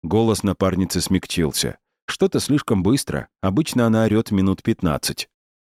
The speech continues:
Гарик от удивления даже приоткрыл левый глаз. Кабинет в офис не превратился, но выглядел заметно лучше. А вот Анька вид имела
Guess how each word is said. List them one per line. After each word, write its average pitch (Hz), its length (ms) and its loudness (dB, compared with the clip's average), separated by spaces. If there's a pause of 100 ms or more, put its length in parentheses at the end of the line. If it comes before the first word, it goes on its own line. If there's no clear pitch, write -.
Гарик 101 300 2
от - 120 0
удивления 92 480 2
даже 85 240 0
приоткрыл 90 500 0
левый 87 260 0
глаз. 80 400 -2 (400)
Кабинет 113 440 2
в 113 100 0
офис 113 260 0
не 101 120 2
превратился, 120 800 0 (100)
но 92 180 2
выглядел 117 460 2
заметно 92 440 0
лучше. 80 480 -4 (220)
А 92 100 2
вот 92 240 0
Анька 127 340 0
вид 120 320 0
имела 95 400 2